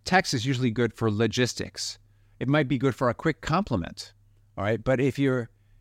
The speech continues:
entering into a territory where it's going to bring up mixed emotion, it's probably not so great. Um, email, it might be better for that. But the problem with email, like t-, very much like text, is it's not, uh, contextual.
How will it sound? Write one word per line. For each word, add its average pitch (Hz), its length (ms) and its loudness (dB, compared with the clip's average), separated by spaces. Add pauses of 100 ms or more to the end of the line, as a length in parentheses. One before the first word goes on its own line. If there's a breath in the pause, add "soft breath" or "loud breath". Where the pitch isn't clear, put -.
(260)
entering 180 380 2
into 151 220 0
a 123 60 0
territory 135 720 2
where 107 400 0
it's 123 200 -6
going 123 260 2
to 107 80 2
bring 123 380 2
up 117 240 -2
mixed 123 360 2
emotion, 123 540 2
it's - 120 -8
probably 127 420 0
not 104 240 0
so 98 200 -2
great. 90 400 -2 (680)
Um, 101 380 -2
email, 139 680 2 (100)
it 123 180 0
might 139 240 4
be 151 100 0
better 151 300 4
for 107 180 -2
that. 82 360 -4 (420)
But 120 180 4
the 127 80 0
problem 165 300 4
with 143 100 2
email, 123 560 2
like 107 340 2
t-, - 140 -8
very 139 180 4
much 135 200 0
like 113 160 0
text, - 360 0
is 120 380 0
it's - 220 -8
not, 127 440 0 (1600)
uh, 104 460 0
contextual. - 880 -2